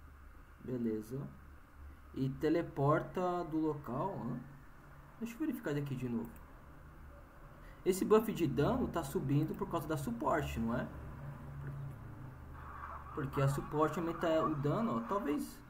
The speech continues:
Não, acho que esse buff é da Alina mesmo. Vamos ver, ó. Ativou. Caiu. A bandeira lá. Olha lá a bandeira. Caiu de novo. Beleza.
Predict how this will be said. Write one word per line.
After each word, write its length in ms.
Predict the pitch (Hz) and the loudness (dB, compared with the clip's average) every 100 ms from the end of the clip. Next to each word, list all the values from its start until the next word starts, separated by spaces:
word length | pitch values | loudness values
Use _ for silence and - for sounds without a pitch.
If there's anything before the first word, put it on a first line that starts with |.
| - - - 156 | -12 -10 -8 -2
Não, 140 | 160 | 4
acho 140 | 160 - | 4 4
que 60 | |
esse 140 | - 160 | -2 2
buff 300 | 170 190 196 | 2 4 2
é 40 | |
da 160 | 180 175 | 4 6
Alina 360 | 160 156 143 | 8 6 6
mesmo. 300 | 127 113 - - - - - - - - - - - - - - | 6 4 0 -6 -8 -8 -10 -10 -12 -12 -8 -8 -8 -12 -14 -4
Vamos 220 | 143 160 139 | 0 2 6
ver, 160 | 185 | 8
ó. 60 | 156 | 8
Ativou. 640 | 143 - 165 143 180 302 - - - - | 6 2 2 6 6 6 0 -6 -8 4
Caiu. 540 | 165 151 170 185 330 - - - - - - - - | 6 8 8 6 6 -4 -10 -12 -10 -8 -10 -10 -8
A 120 | - 127 | -2 4
bandeira 520 | 139 135 131 131 127 | 6 8 10 8 8
lá. 400 | 123 120 135 117 - - - - - - - - - - 1077 - - - - - | 6 4 2 0 -6 -12 -16 -16 -14 -14 -12 -8 -6 0 0 -2 -10 -8 -8 -4
Olha 100 | - | 2
lá 80 | 127 | 4
a 40 | 127 | 6
bandeira. 480 | 135 127 127 139 | 4 4 4 4
Caiu 400 | 143 135 123 135 | 2 2 4 4
de 120 | 139 127 | 4 4
novo. 560 | 120 120 139 143 208 233 - - - - - - - - | 2 2 2 2 -2 -4 -6 -10 -12 -12 -14 -16 -12 -6
Beleza. 520 | 120 123 120 117 113 | 0 0 2 2 0